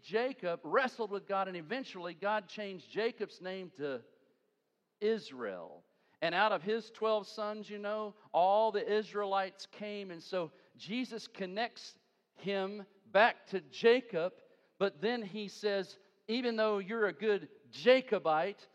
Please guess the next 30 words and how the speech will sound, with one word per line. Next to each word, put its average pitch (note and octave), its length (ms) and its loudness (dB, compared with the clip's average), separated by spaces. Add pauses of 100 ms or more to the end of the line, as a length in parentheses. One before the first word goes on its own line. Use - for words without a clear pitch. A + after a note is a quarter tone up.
(140)
a F3+ 100 2
good G3 300 2 (140)
Israelite, F#3 840 2 (800)
and F#3+ 300 -2
be-, F#3+ 180 -2 (140)
even A3+ 280 -2
though G#3 140 2
there G3+ 160 2
was F#3 320 -4 (280)
deceit C4 720 -2
in G#3 220 -4
Jacob, G3 560 0 (260)
when F#3 160 0
I A#3+ 120 10
look B3 220 6
at - 180 -8
you," A3+ 340 -4 (460)
what G3 100 0
does G3 140 -2
he G3 80 -10
say? G3 260 -6 (880)
"That B2+ 160 -6
in F3+ 220 -4
you F#3 480 -6
there D#3 200 -2
is D3 140 -6
no" D#3+ 160 -6
what? E3+ 280 -6 (680)
"Deceit." - 460 -16
Now, D3 180 -6